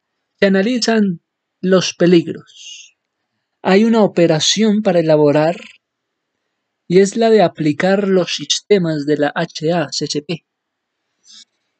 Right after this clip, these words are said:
Y aquí se efectúan las operaciones posteriores. ¿Cuáles son las o-, operaciones posteriores?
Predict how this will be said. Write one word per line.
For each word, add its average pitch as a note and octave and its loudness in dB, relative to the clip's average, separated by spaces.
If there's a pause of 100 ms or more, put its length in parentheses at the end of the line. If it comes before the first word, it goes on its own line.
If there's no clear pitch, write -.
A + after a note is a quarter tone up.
(580)
Y A3+ 0 (180)
aquí C#3+ -6
se D3+ 2
efectúan F#3+ -2
las D#3+ -8
operaciones F3+ -2
posteriores. - -8
¿Cuáles C#3+ -4
son D#3 -8
las D3+ -8
o-, - -12
operaciones C#3+ -6
posteriores? - -12